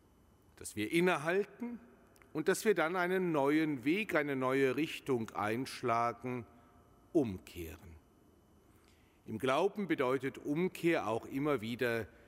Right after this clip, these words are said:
sich auf Gott hin auszurichten. Dies wollen wir auch am Anfang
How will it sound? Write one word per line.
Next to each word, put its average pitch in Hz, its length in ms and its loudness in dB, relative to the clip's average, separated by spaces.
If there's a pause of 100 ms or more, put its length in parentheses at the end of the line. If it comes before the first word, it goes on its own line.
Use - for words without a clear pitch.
(160)
sich 151 280 -2
auf 156 240 -2
Gott 147 280 -2
hin 95 380 -6 (220)
auszurichten. - 1040 -8 (1400)
Dies - 140 -8
wollen 151 240 4
wir 147 140 4
auch 123 80 -2
am 127 160 -2
Anfang 147 500 -2